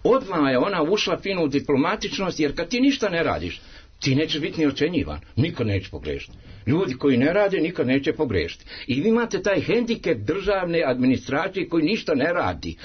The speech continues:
Oni samo ništa ne rade. I kad sam ja rekao gospodinu Cvetkoviću, „Evo, gospodine Cvetkoviću, napravili smo pravilnik o transportu robe, da svaku robu mora pratiti faktura na či-, na, na kojoj stoji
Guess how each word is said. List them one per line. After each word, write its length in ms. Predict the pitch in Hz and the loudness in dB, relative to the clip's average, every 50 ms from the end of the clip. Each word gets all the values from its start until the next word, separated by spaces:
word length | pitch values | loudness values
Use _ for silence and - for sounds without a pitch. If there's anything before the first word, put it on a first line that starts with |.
| - - - | -12 -6 -2
Oni 300 | - 135 147 196 226 208 | 0 2 2 4 2 0
samo 380 | - - - 156 170 190 175 156 | 0 0 -2 -2 -2 -2 -2 0
ništa 380 | 120 107 131 139 - - 151 139 | 2 2 2 2 0 0 0 0
ne 100 | 113 78 | 0 0
rade. 320 | - - - - - - - - - - - - - - | -2 -6 -12 -16 -16 -18 -20 -20 -20 -16 -16 -14 -8 -4
I 100 | - 120 | -4 -2
kad 160 | - 131 120 - | -2 -2 -2 0
sam 160 | 143 123 135 | 2 2 2
ja 140 | 190 233 220 | 2 2 2
rekao 440 | 160 175 220 226 - 190 165 143 | 2 0 0 0 0 0 0 0
gospodinu 480 | 120 110 131 - - 160 175 180 175 160 | 2 0 -2 -2 -2 -4 -4 -2 -2 -2
Cvetkoviću, 600 | 143 - 147 147 147 - - - 80 - - 80 - - - - - - - - - - - - - - - - - - - - - | 0 0 -2 -2 -2 -2 -4 -4 -4 -4 -8 -12 -12 -14 -18 -18 -18 -20 -20 -20 -20 -20 -18 -18 -16 -16 -18 -20 -20 -20 -18 -8 -4
„Evo, 160 | 170 190 208 | 0 0 0
gospodine 440 | 175 165 160 - 160 165 151 156 147 | 0 0 -2 0 0 0 2 2 0
Cvetkoviću, 600 | - - 120 98 95 - 104 92 85 - - 107 | 0 0 -2 -2 -2 -2 -4 -4 -4 -2 -2 -2
napravili 480 | 117 151 180 - 202 202 190 185 170 143 | -2 -2 -2 -2 -2 -2 0 0 0 0
smo 220 | - - 139 131 | 0 2 0 0
pravilnik 600 | 127 - 147 160 165 185 180 170 165 151 143 - 135 | 0 0 -2 0 0 0 0 0 0 -2 0 -2 -2
o 40 | |
transportu 560 | 120 - 135 147 147 143 - 147 139 - 147 131 | -2 0 0 -2 0 0 -2 -4 -2 -2 0 0
robe, 300 | - 80 82 78 73 78 | 0 -2 -2 -6 -8 -6
da 260 | 98 110 180 175 - - - - - | -4 -4 -4 -4 -4 -6 -10 -14 -8
svaku 600 | - - - - 233 302 311 - - - - 107 101 | -6 -4 -2 0 2 0 0 0 -2 -2 0 2 2
robu 340 | 117 180 226 233 185 170 | 4 4 2 2 2 4
mora 340 | 139 131 151 185 202 208 165 | 4 4 4 4 2 2 0
pratiti 440 | - - 196 208 208 - 170 156 - | 0 0 -2 -2 0 -2 -4 -2 -2
faktura 500 | 143 123 - - - 160 190 208 220 202 | -2 -4 -2 -2 0 2 2 2 2 2
na 100 | 165 147 | 0 0
či-, 300 | 139 - - 160 165 170 - | 0 0 -2 -2 0 2 2
na, 180 | 139 139 127 - - - - | 2 2 0 -2 -6 -4 -2
na 180 | 135 127 123 - | 0 0 0 0
kojoj 280 | 156 190 202 190 180 | 0 2 2 2 0
stoji 420 | - - - 170 190 214 208 151 | -2 -2 -2 0 0 0 0 -2